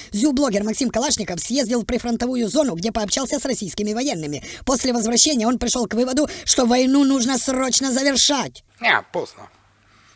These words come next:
Speaker 2: Все, вас це уже ніяк не спасе. Ви от вспомніть, для чого ви війну починали.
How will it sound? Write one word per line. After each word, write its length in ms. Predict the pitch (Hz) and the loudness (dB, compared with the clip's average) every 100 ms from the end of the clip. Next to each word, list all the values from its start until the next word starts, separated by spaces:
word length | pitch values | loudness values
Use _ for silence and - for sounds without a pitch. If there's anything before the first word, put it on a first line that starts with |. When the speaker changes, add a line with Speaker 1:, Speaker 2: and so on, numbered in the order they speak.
| _ | _
Speaker 2:
Все, 140 | 247 | 2
вас 160 | 214 330 | 4 2
це 200 | - 370 | 2 2
уже 220 | 339 320 | 4 2
ніяк 360 | 311 311 277 254 | 2 2 0 -2
не 100 | 254 | -4
спасе. 400 | - 233 - 131 | 0 -2 0 0
Ви 160 | 233 | 0
от 140 | 277 - | 0 -2
вспомніть, 500 | - - 302 254 185 | -8 -4 0 2 2
для 120 | 202 | 0
чого 280 | 226 208 190 | -2 -2 -2
ви 140 | 185 | -2
війну 240 | 185 160 113 | -2 -4 -6
починали. 480 | 104 127 110 101 | -10 -12 -12 -12